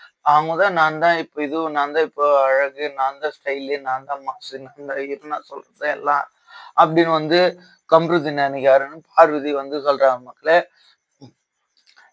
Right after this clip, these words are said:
அதுக்கப்புறம் விஜய் சேதுபதி ஒரு கேள்வி கேக்குறாரு மக்களே. இப்ப என்ன கேக்குறாருன்னு பாத்தீங்கன்னா, ஆம்,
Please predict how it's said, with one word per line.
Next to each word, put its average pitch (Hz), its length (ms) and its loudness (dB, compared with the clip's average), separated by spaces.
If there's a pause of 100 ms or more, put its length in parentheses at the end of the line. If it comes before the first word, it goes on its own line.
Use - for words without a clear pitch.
அதுக்கப்புறம் 151 720 4
விஜய் 160 240 -2
சேதுபதி 143 400 -10
ஒரு 139 220 -4
கேள்வி 139 240 -6
கேக்குறாரு 135 460 -2
மக்களே. 151 300 -4 (640)
இப்ப 160 240 -2
என்ன 151 260 2
கேக்குறாருன்னு 139 560 2
பாத்தீங்கன்னா, 165 380 -12 (500)
ஆம், 147 400 2